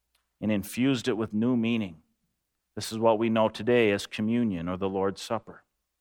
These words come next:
The second thing I want to highlight about our meal this morning in Luke chapter twenty-two is that it was a prepared meal.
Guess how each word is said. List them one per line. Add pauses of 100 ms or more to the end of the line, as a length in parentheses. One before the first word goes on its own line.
(800)
The
second
thing
I
want
to
highlight
about
our (240)
meal
this
morning
in
Luke
chapter
twenty-two
is
that
it
was
a
prepared
meal.